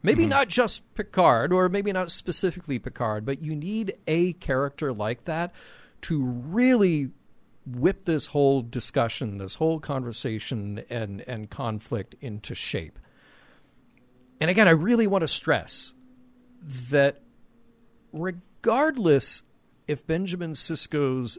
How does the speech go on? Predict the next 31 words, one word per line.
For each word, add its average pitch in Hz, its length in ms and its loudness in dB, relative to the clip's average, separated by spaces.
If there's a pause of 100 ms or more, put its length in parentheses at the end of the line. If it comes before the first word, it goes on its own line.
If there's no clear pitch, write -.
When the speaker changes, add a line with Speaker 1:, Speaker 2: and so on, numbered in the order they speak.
(120)
Speaker 1:
vision 120 840 -2
is 110 280 -6
right 95 680 -6 (240)
or 104 180 -4
not, 82 320 -10 (380)
whether 170 280 4
Bajor 135 600 0
should 120 280 -6
join 120 320 -4
the 107 80 -4
Federation 107 800 -4 (120)
or 120 200 -6
not, 98 560 -8 (280)
wh-, 123 200 -2
whether 135 240 0
that 127 200 0
is 117 260 -6
the 131 100 0
right 107 460 -4
call 107 480 -4
or 113 140 -6
not, 95 300 -8 (1500)
the 165 80 2
way 170 240 2
they 214 140 4
got 127 360 -4
to 185 120 0
this 190 260 0
in 185 80 0
this 175 240 -4
episode 190 680 0